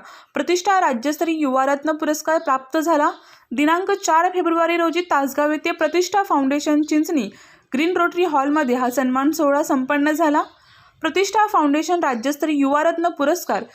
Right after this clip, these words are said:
सन्मानपत्रास व सन्मान चिन्ह व पुस्तक देऊन रवीना हिस चिखलकी भुयार मठाचे मठाधिकारी, प्रबोधनकार, हरिभक्तपरायण तुकाराम बाबा महाराज, ज्येष्ठ साहित्यिक बाह मुगदुम, ज्येष्ठ साहित्यिका डॉक्टर जयश्री पाटील,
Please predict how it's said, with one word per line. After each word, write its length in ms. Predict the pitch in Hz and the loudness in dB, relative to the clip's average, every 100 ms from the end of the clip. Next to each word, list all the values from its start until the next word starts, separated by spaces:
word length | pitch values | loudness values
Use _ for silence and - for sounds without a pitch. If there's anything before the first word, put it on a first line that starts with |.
| - - | -20 -6
सन्मानपत्रास 960 | 277 254 262 285 311 320 320 339 339 | -2 0 0 0 0 0 0 0 0
व 120 | 269 | -4
सन्मान 420 | 285 262 262 269 | -2 0 0 0
चिन्ह 320 | 294 302 349 240 | 0 0 0 -2
व 120 | 233 | -2
पुस्तक 360 | 247 247 311 302 | -2 -2 -2 -2
देऊन 260 | 294 294 339 - - - | 0 0 0 -4 -20 -8
रवीना 340 | 254 262 339 370 | -4 0 0 2
हिस 320 | 330 349 - _ _ | 0 0 -6 _ _
चिखलकी 420 | - - 339 330 381 | -8 -2 -2 0 -2
भुयार 360 | 285 294 311 | 0 0 0
मठाचे 440 | 320 302 311 311 339 | 0 -2 -2 -2 0
मठाधिकारी, 640 | 285 269 311 330 302 202 190 - _ | 0 0 -2 0 -2 -4 -8 -20 _
प्रबोधनकार, 600 | 277 262 302 330 311 330 | -2 0 2 2 2 0
हरिभक्तपरायण 840 | 349 302 269 311 - 349 320 311 330 | 0 0 0 -4 -2 -2 0 0 0
तुकाराम 420 | 294 262 285 302 302 | -4 -2 0 0 0
बाबा 280 | 285 277 | 0 2
महाराज, 420 | 294 285 269 254 180 - - _ - | 2 2 2 0 -4 -12 -20 _ -6
ज्येष्ठ 260 | 262 262 | -4 -2
साहित्यिक 560 | 320 320 311 302 339 349 247 | -2 0 0 -2 -4 -4 -4
बाह 280 | 240 277 311 | -2 0 0
मुगदुम, 520 | 320 262 233 277 247 196 - - _ - | 0 0 0 -2 -2 -4 -14 -20 _ -4
ज्येष्ठ 260 | 269 330 381 | -2 -2 -2
साहित्यिका 520 | 349 294 294 330 330 | 0 0 -2 -2 0
डॉक्टर 340 | 285 269 277 | -2 -2 -4
जयश्री 420 | 247 262 269 294 | 0 0 0 -2
पाटील, 460 | 285 269 277 240 | -2 -2 -2 -4